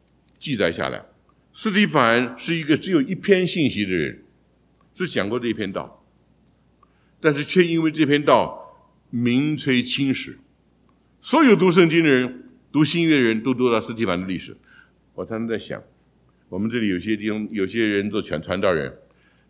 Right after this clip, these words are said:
在我就问迟牧师了，“迟牧师啊，如果神跟你说有一篇道你就可以了，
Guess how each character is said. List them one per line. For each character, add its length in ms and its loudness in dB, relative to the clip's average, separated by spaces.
在 100 -6
我 120 -2
就 140 -2
问 120 -4
迟 160 -10
牧 140 -8
师 160 -12
了 180 -12
，“迟 140 -6
牧 100 0
师 160 -6
啊， 60 -4
如 140 -4
果 140 0
神 220 -2
跟 100 -2
你 100 0
说 320 -4
有 140 -2
一 80 -4
篇 220 -4
道 160 2
你 60 -4
就 100 -6
可 180 -6
以 100 -2
了， 220 -10